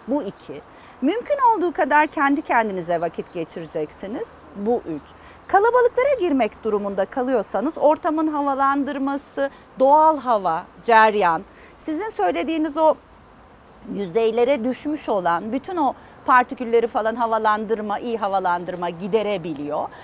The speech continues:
Ve sosyal mesafe kurallarının aşılacağını düşündüğünüz yerlerde burnunuzu da kapatarak çok düzgün maske kullanımı istiyoruz.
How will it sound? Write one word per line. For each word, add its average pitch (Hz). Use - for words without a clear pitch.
Ve 349
sosyal 403
mesafe 254
kurallarının 226
aşılacağını 262
düşündüğünüz 196
yerlerde 175
burnunuzu 294
da 262
kapatarak 165
çok -
düzgün 214
maske 175
kullanımı 143
istiyoruz. 175